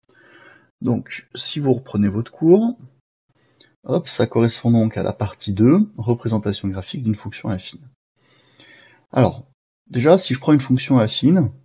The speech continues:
définie par f de x égale mx plus p, où m et p sont des réels évidemment, le nombre m s'appelle le coefficient directeur, et le nombre p s'appelle l'ordonnée à l'origine. Il est possible que dans la première vidéo, vous m'ayez entendu parler de coefficient directeur à plusieurs moments,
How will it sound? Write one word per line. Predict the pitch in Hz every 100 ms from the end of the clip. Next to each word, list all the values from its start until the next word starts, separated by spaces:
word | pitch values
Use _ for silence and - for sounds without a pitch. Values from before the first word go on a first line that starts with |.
| _
définie | 107 113 - 123
par | 131 104 -
f | 110
de | 104
x | 117 -
égale | - 95 -
mx | 104 98
plus | - 120 -
p, | - 156 214 _ _ - _
où | 113 107
m | 110 107 -
et | 104
p | -
sont | 110 -
des | 87 90
réels | 101 101
évidemment, | 92 - 92 107 156 214 - - - -
le | 113 131
nombre | 196 180 151 -
m | 131 113 -
s'appelle | - 113 135 131
le | 104
coefficient | 104 190 190 - 139 -
directeur, | 127 113 95 - 104 151 165 131 _ - - _
et | -
le | 107
nombre | 113 110
p | -
s'appelle | 185 117 - 135
l'ordonnée | 110 110 131
à | 147
l'origine. | 113 110 104 - - _ - - - _
Il |
est | 117
possible | - 135 185
que | -
dans | 120 113
la | 113 107 -
première | - 127 135 135
vidéo, | 113 113 113 135 180
vous | 123
m'ayez | 110 113
entendu | 110 104 120 135
parler | - 113 117
de | 107
coefficient | - 135 135 127 131
directeur | 127 113 104 104 - 123
à | 107
plusieurs | - 107 110
moments, | 101 98 110 165